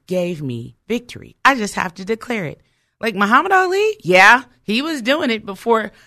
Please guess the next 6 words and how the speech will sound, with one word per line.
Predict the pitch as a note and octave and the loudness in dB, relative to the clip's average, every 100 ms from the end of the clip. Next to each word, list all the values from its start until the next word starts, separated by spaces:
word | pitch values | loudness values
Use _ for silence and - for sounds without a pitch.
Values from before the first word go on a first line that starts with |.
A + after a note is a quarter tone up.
| _ _ _ | _ _ _
the | C#3+ | -8
goat | G#2+ - D3+ D3+ G#3 C#3 C#3 - - _ _ | -8 -4 -2 0 0 -2 -6 -14 -20 _ _
acronym | D#3+ D3+ - C#3+ C3+ B2+ C3 | -6 -6 -8 -6 -6 -6 -8
became | C3 - C#3 A#2+ | -10 -8 -8 -8
a | |
thing. | A#2+ C#3+ A2 C2+ | -10 -10 -10 -14